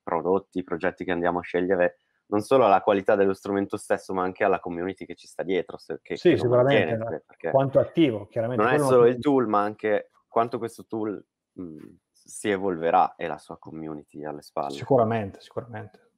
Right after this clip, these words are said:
Speaker 2: Diciamo che sia entrambi i prodotti sono comunque ben, eh, ben supportati dalle community. Probabilmente a un certo punto avranno detto, eh,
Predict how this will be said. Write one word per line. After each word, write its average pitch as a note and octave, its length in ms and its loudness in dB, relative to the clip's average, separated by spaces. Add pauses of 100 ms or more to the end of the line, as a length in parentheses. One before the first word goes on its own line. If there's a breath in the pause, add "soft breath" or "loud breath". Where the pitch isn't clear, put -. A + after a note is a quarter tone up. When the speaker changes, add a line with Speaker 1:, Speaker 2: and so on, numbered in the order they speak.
Speaker 2:
Diciamo C3+ 260 -2
che A#2 240 4
sia D#3 360 4
entrambi D3 300 0
i - 20 0
prodotti C#3+ 300 2
sono B2 200 -8
comunque A#2+ 380 -4
ben, A2+ 260 -4
eh, G#2+ 800 -8
ben A2 140 -8
supportati G#2+ 640 -8 (280)
dalle A#2 200 -12
community. A2 460 -14 (160)
Probabilmente C3+ 440 4
a C3 40 0
un B2+ 60 -2
certo B2+ 100 0
punto D3+ 240 2
avranno A#2+ 220 0
detto, A#2+ 380 -4
eh, A#2+ 680 -16